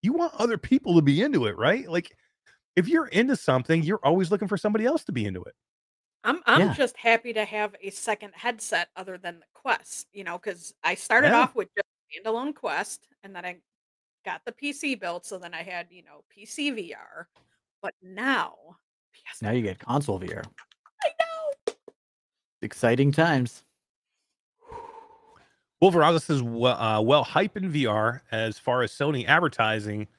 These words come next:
Speaker 1: well, even I cannot explain why they're waiting so damn long. Still feels like I'm the only one seeing potential issues, uh, going negative."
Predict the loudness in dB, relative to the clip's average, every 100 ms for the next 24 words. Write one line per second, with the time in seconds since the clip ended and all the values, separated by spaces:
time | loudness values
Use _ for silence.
0 | _ _ -6 -2 0 0 0 0 0 -4
1 | -4 -8 -6 -4 -4 -4 -2 -2 0 0
2 | -2 -4 -2 -2 0 -2 0 2 2 0
3 | -4 -2 -2 -2 -2 0 0 0 0 0
4 | -2 -4 -4 -2 -2 0 -2 -4 -8 -8
5 | -8 -10 -10 -10 -12 -14 -10 -8 -8 -12
6 | _ _ _ _ _ -4 -4 0 -2 0
7 | 0 0 0 -2